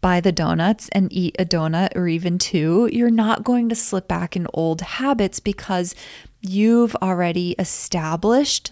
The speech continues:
the skills and you already know and are confident that you can master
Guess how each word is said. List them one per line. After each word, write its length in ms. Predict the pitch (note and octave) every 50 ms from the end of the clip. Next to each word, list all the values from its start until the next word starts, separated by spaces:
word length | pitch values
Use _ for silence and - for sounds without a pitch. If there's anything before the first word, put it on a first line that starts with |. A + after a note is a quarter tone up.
| -
the 100 | - G3
skills 800 | F3+ - - - - - - - - E3 F3+ G#3 A#3 C4+ B3+ B3+
and 200 | - - G3+ G3
you 160 | F#3+ F#3+ F#3+ G3
already 300 | G3 G3+ G#3 G3+ G3 F#3+
know 540 | F#3 F3+ E3 D#3+ D#3+ D#3+ E3+ F#3 G#3+ A#3
and 180 | - - G3+ F#3+
are 140 | F#3+ F3 F3+
confident 880 | - - - - C4+ C#4+ C#4+ - - G#3 F3+ F3+ F3 F3+ F#3 F3+ - - - - - - - - - - - _
that 320 | - F#3+ F3+ F3+ - - _
you 400 | G3 F#3 F#3+ G3+ G#3 G#3+ A3 G#3+
can 280 | G#3+ - G#3+ G#3+ F#3+ F3+
master 800 | F3 E3 E3+ E3+ E3+ - - - F3 E3 E3 E3+ E3+ E3+ F3 -